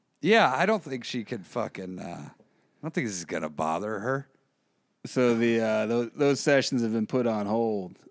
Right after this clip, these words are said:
Speaker 2: Um,
Speaker 1: Man,
Speaker 2: this
Speaker 1: dude, can anybody call this lady?
Speaker 2: Yeah, we should get her number.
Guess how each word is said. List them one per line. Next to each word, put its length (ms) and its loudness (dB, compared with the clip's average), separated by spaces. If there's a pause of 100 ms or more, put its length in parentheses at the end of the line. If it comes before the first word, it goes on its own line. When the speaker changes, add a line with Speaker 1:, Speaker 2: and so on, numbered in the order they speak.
(120)
Speaker 2:
Um, 640 -8 (400)
Speaker 1:
Man, 480 -4
Speaker 2:
this 160 -10
Speaker 1:
dude, 300 2
can 140 0
anybody 440 4
call 260 4
this 240 0
lady? 440 2 (1080)
Speaker 2:
Yeah, 140 0
we 160 2
should 160 -2
get 120 -2
her 100 -8
number. 440 -6